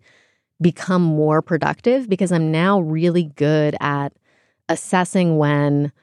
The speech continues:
right, there are moments when you need to do something and you don't feel like doing it, and you need to just push through that resistance and do it. And once you, you know, start doing it, you'll build some momentum,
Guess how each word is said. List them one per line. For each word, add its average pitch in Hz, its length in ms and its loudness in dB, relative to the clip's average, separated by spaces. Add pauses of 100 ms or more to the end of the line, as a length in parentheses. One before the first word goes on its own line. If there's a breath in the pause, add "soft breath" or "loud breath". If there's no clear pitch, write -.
(440)
right, 180 180 0
there 180 100 0
are 170 40 0
moments 202 460 0
when 160 420 2
you 165 160 -2
need 185 280 2
to 190 60 -4
do 156 220 0
something 147 800 0 (520)
and 151 600 0
you 143 160 -2
don't 151 240 2
feel 160 160 0
like 160 200 0
doing 143 340 0
it, 135 240 -4 (180)
and 160 180 0
you 151 80 2
need 156 160 0
to 151 60 -6
just 151 220 -4
push - 220 -2
through 160 160 0
that 147 160 -2
resistance 139 680 -2 (160)
and 156 180 0
do 165 280 0
it. 143 220 -2
And 147 120 -4
once 160 260 0
you, 147 380 0
you 156 120 0
know, 135 140 -2
start 240 280 0
doing 156 240 0
it, 143 140 0
you'll 147 120 0
build 143 220 0
some 139 120 -2
momentum, 131 520 -2